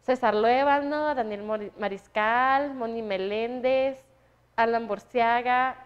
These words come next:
Ivette García. Ustedes ya conocen a Ivette García y si no la conocen, mañana va a estar aquí, a, también a través de Red Producciones, a las seis de la tarde en su programa de Emprendedores y más.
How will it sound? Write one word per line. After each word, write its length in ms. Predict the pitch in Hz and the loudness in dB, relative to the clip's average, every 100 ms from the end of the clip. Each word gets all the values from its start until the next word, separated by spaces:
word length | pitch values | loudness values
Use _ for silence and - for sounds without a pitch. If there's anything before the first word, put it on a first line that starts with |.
| - | -6
Ivette 360 | 226 214 214 | -2 -2 -4
García. 540 | 202 196 - 247 269 247 | -6 -6 -10 -6 -4 -4
Ustedes 420 | 226 226 214 214 - _ _ | -4 -4 -4 -6 -16 _ _
ya 140 | 208 208 | -6 -4
conocen 460 | 233 226 226 247 | -2 -4 -2 -4
a 60 | 233 | -2
Ivette 200 | 220 208 | -2 0
García 460 | 208 214 269 302 320 | -4 -4 -2 -2 -2
y 260 | 240 226 | -4 -8
si 120 | 220 | -8
no 140 | 202 196 | -4 -2
la 140 | 226 | -2
conocen, 500 | 233 226 247 285 330 349 - _ | -2 -4 -4 -4 -6 -8 -20 _
mañana 400 | 220 226 220 226 | -6 -4 -2 0
va 60 | 220 | 0
a 40 | |
estar 220 | 220 220 208 | 0 0 -2
aquí, 380 | 202 233 302 - _ _ - | -4 -8 -6 -8 _ _ -10
a, 100 | 214 | -2
también 280 | 220 214 208 | 0 0 -4
a 40 | |
través 300 | 240 214 214 | 2 2 2
de 180 | 214 196 - | -2 -4 -6
Red 200 | 233 254 | -6 -4
Producciones, 760 | 311 302 285 - 285 320 359 - - - - | -2 -2 -4 -6 -6 -4 -8 -12 -20 -12 -2
a 140 | 226 | 0
las 300 | 220 202 202 - | 0 -2 -6 -4
seis 200 | 233 240 | -4 -2
de 80 | |
la 120 | 269 254 | -2 0
tarde 420 | 277 320 349 254 | 0 0 -2 -2
en 100 | 240 | -6
su 120 | 226 | -8
programa 480 | 208 208 214 262 311 | -4 -2 -2 -2 -2
de 160 | 277 - | -4 -4
Emprendedores 720 | 214 202 202 185 165 185 190 | -8 -6 -2 0 0 -2 -2
y 40 | |
más. 180 | 269 339 | -2 -4